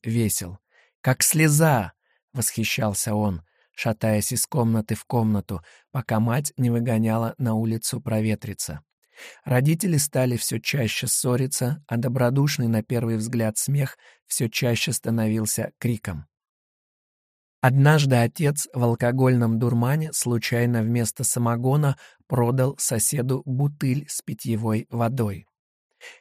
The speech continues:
Клиент, как обычно бывало, не крепко держа пакет с мелочью, высыпал её на стол, отец старательно всё пересчитал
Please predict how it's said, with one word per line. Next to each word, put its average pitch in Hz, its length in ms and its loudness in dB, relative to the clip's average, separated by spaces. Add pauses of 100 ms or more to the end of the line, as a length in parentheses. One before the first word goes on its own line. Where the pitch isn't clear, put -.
(140)
Клиент, 139 500 6
как 123 180 -2
обычно 127 480 0
бывало, 117 600 2 (200)
не 131 200 4
крепко 123 420 0
держа 113 580 0
пакет 113 400 -6
с - 120 -2
мелочью, 117 680 -2 (300)
высыпал 135 580 2
её 120 200 2
на 113 140 2
стол, 127 480 0 (480)
отец 139 420 0
старательно 117 640 2
всё 113 220 -2
пересчитал 113 840 -2